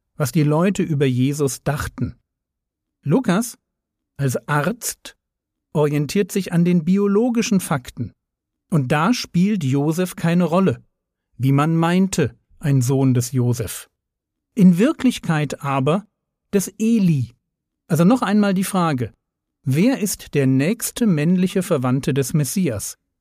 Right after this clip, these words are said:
wenn es nicht sein Vater Josef sein kann? Genau, es ist der Vater von Maria, der Großvater mütterlicherseits.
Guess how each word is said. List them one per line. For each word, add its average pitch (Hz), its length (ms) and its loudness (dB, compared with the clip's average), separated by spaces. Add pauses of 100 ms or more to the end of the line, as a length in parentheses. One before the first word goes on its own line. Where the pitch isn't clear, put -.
(240)
wenn 151 180 0
es 156 140 0
nicht 190 400 2
sein 143 220 0
Vater 160 420 -2
Josef 185 540 0
sein 127 340 -2
kann? 104 320 -4 (500)
Genau, 180 380 2 (720)
es 147 200 -2
ist - 380 -4
der 127 120 -2
Vater 147 460 -2
von 156 240 0
Maria, 175 480 0 (640)
der 135 120 2
Großvater 165 920 0
mütterlicherseits. 143 1080 -2